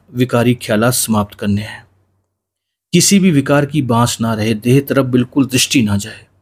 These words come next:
है ना, इतनी पवित्रता हमें अपने जीवन में धारण करनी है। बाबा कहते किसी भी विकार की कोई भी बदबू नहीं आनी चाहिए, है ना, कोई संकल्प नहीं उठना चाहिए विकारों के वशीभूत होके। बाबा कहते और देह की तरफ तो बिल्कुल दृष्टि जाए ही ना,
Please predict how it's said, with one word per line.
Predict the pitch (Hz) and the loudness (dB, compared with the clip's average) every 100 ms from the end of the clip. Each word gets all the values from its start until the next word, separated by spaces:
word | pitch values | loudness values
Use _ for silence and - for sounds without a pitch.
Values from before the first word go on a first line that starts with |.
| _ - | _ -2
है | 170 | 2
ना, | 170 | 4
इतनी | 123 139 135 | 4 2 2
पवित्रता | 120 110 120 117 - 123 98 - - _ | 0 -2 -2 -4 0 0 -2 -10 -20 _
हमें | 120 131 | 2 2
अपने | 123 127 117 | 4 2 2
जीवन | 113 117 117 | 2 2 2
में | 110 | 2
धारण | 101 107 104 | 0 -2 -2
करनी | 110 110 113 | 0 2 2
है। | 107 127 170 - - - | 2 0 0 -6 -20 -4
बाबा | 120 117 123 | 0 2 2
कहते | 135 131 | 0 -2
किसी | - 143 151 | -2 -2 0
भी | 143 | 0
विकार | 123 117 123 120 | 2 2 2 2
की | 135 | -2
कोई | 135 139 | 2 2
भी | 135 | 2
बदबू | 123 123 123 127 | 2 0 2 2
नहीं | 113 117 | 4 2
आनी | 104 101 | 2 -2
चाहिए, | - 101 - | -4 -12 -14
है | _ _ _ _ 170 | _ _ _ _ 0
ना, | |
कोई | 185 127 | 2 2
संकल्प | 113 117 120 127 113 | 2 2 2 0 0
नहीं | 117 | 2
उठना | 117 104 107 | 0 -2 -8
चाहिए | 104 101 110 - _ _ _ - | -6 -10 -12 -16 _ _ _ -2
विकारों | 120 117 113 110 | 0 2 2 2
के | 113 | 2
वशीभूत | 104 107 113 104 104 - | 0 0 0 -2 -4 -6
होके। | 101 - - _ _ _ _ _ _ - | -10 -10 -20 _ _ _ _ _ _ -2
बाबा | 107 104 | 2 2
कहते | 107 101 | 0 0
और | 123 104 | 2 2
देह | 113 117 | 2 0
की | 120 | 0
तरफ | 117 113 | -2 -2
तो | 120 | 0
बिल्कुल | 107 101 185 196 - _ 120 | 0 2 2 0 -2 _ -4
दृष्टि | 120 - 131 | -2 0 0
जाए | 113 113 117 | 2 2 2
ही | 113 101 | 2 2
ना, | 101 - | -2 -6